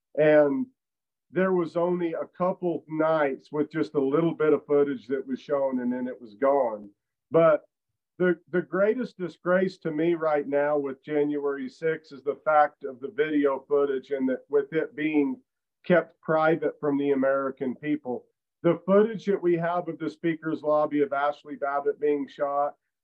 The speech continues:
the only footage we've been allowed to see of that, Jim and Rosemary, is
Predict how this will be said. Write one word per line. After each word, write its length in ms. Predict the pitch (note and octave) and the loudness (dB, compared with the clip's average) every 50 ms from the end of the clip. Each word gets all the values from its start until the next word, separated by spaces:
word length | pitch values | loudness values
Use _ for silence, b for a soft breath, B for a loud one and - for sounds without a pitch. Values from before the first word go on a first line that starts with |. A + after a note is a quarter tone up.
| _ - | _ -6
the 160 | C#3+ D#3 D#3 | -2 -2 0
only 400 | - F3+ G3 G#3 A3+ A3+ A3 G#3+ | 2 4 4 4 4 4 2 2
footage 500 | G#3+ - F#3+ G3+ G3+ G3 G3 F#3 F#3 - D3+ | 0 -2 -2 0 0 0 0 -2 -4 -4 -4
we've 240 | F3 F3+ F3 D3+ - | -4 -4 -4 -4 -4
been 160 | F3+ F3+ E3+ | -2 -2 -2
allowed 480 | D#3 D3 C#3+ D3 D3 D3+ D3+ D3+ C#3+ | -2 -2 -2 -2 0 0 -2 -2 -4
to 100 | D#3 D3 - | -8 -12 -14
see 280 | _ _ D#3+ D#3+ D#3 | _ _ -18 -14 -12
of 120 | D#3+ D#3 C#3 | -12 -8 -2
that, 300 | D3+ D3+ D3+ C#3+ - - | 0 2 2 0 0 -6
Jim 440 | B2+ C#3+ D3+ D3+ D3+ D3+ D3+ D3+ C#3+ | -12 -6 -2 -2 0 0 0 -2 -4
and 100 | C3+ C#3 | -2 0
Rosemary, 640 | C#3+ C#3+ D3 D3 C#3+ D3 D3 D3 D3 D3 D3 D3 D3 _ _ _ _ _ _ _ - | 2 4 4 2 2 0 0 2 4 4 2 0 -2 _ _ _ _ _ _ _ -2
is 420 | E3 F3 F3 E3+ D#3 D3+ B2+ - | 0 2 4 4 2 0 -4 -8